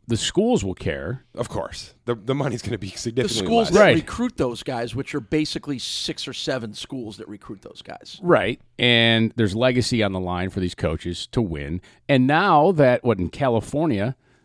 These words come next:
Speaker 1: they, if I was a one-and-done player, I'd go play for U C L A.
Speaker 2: Yeah.
Speaker 1: Right? 'Cause I can, I can have my agent
Speaker 2: Yeah.
Speaker 1: or my dad, whoever, go get me endorsements.
Speaker 3: Well,
Speaker 1: They can make
Speaker 3: that doesn't kick
Speaker 2: Two
Speaker 3: in
Speaker 2: years,
Speaker 3: until
Speaker 2: right?
Speaker 3: twenty twenty-two. So,
Speaker 2: Yeah,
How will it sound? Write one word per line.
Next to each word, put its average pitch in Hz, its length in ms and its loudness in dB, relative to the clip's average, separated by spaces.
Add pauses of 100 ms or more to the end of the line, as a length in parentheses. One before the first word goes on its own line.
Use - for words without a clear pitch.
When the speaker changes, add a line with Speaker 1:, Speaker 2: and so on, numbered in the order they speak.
(100)
Speaker 1:
they, 113 280 4
if 123 140 2
I 170 80 6
was 240 160 4
a 160 40 6
one-and-done 147 500 2
player, 139 240 2
I'd 175 100 -2
go 185 100 2
play 156 200 4
for 135 140 0
U 143 140 4
C 131 220 0
L 120 160 2
A. 85 180 -2
Speaker 2:
Yeah. 110 260 -10 (360)
Speaker 1:
Right? 156 380 4 (100)
'Cause 123 180 6
I 143 140 8
can, 123 320 -2
I 120 120 2
can 113 280 -2
have 120 160 2
my 117 200 2
agent 131 520 0 (320)
Speaker 2:
Yeah. 117 320 -4 (240)
Speaker 1:
or 117 240 6
my 113 180 2
dad, 120 540 4 (360)
whoever, 139 600 4 (320)
go 147 200 6
get 143 220 4
me 131 420 2 (120)
endorsements. 113 640 0 (100)
Speaker 3:
Well, 151 220 -2
Speaker 1:
They 165 80 6
can 156 140 6
make 160 120 8
Speaker 3:
that 170 140 4
doesn't 143 260 4
kick 127 100 -4
Speaker 2:
Two 160 100 6
Speaker 3:
in 139 60 2
Speaker 2:
years, 92 180 -2
Speaker 3:
until 139 80 0
Speaker 2:
right? 123 80 -4
Speaker 3:
twenty 120 240 -4
twenty-two. - 600 -8
So, - 220 -8
Speaker 2:
Yeah, 80 140 -6